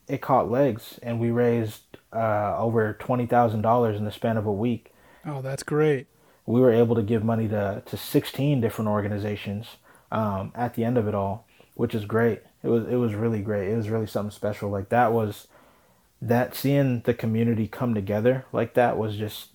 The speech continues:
Speaker 1: so overwhelming.
Speaker 2: Mm.
Speaker 1: Um, and it, it was just awesome to see. It, it really gave me a lot of faith in, uh, in, in Anchorage.
Speaker 2: Did it feel different from other projects you've done?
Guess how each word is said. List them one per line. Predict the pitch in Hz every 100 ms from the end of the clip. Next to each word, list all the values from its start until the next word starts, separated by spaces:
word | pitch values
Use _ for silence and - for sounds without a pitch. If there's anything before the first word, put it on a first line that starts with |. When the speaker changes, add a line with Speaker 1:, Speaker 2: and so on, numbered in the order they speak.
| -
Speaker 1:
so | - - 110 110
overwhelming. | 95 104 104 101 98 98 98 - _ _ _
Speaker 2:
Mm. | -
Speaker 1:
Um, | - - - 123 _ _ _ _ _ _ _ _ -
and | 135
it, | 127
it | 131
was | 127 113
just | 104
awesome | 107 110 117
to | 107
see. | - 110 98
It, | 120 127
it | 127
really | 113 120 110
gave | 113 110
me |
a | 107
lot | 107 104
of |
faith | - 107 101 - _ _ -
in, | 113 104
uh, | 101 95 127 -
in, | 117 110 101 101
in | 120 110
Anchorage. | 107 104 95 113 - - _ _ _ _ _ _ _ _ _ -
Speaker 2:
Did | 165 165
it | 170
feel | 165 151
different | 131 131 - 143 135 - _ _ _ _
from | - 165
other | 147 143
projects | 139 143 143 147 -
you've | 147
done? | 143 147 160